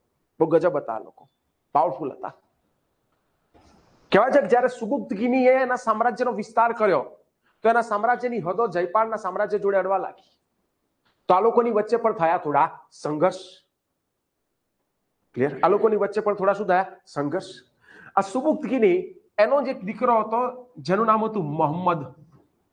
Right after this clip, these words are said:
અને મોહમ્મદ મૂળ ગઝના પ્રાંતનો હતો, એટલા માટે લોકો એને કહેતા મોહમ્મદ ગઝનવી. કહેવાય છે, આ મોહમ્મદ ગઝનવી જ્યારે નાનો હતો, તો એ સમયે એને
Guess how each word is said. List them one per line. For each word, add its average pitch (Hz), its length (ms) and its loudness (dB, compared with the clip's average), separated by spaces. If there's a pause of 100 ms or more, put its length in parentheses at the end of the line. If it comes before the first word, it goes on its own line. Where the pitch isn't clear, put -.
(680)
અને 214 140 4
મોહમ્મદ 185 520 2
મૂળ 247 220 2
ગઝના 185 540 0
પ્રાંતનો 180 480 -2
હતો, 120 320 -12 (600)
એટલા 196 260 2
માટે 180 320 -4
લોકો 180 320 0
એને 165 140 -4
કહેતા 156 300 0
મોહમ્મદ 135 540 0 (260)
ગઝનવી. 135 840 -6 (1120)
કહેવાય 214 180 2
છે, 240 60 4
આ 240 80 4
મોહમ્મદ 240 360 -2
ગઝનવી 220 360 0
જ્યારે 220 220 2
નાનો 180 300 0
હતો, 156 500 -4 (260)
તો 214 100 2
એ 233 220 -6
સમયે 226 460 -2
એને 214 580 0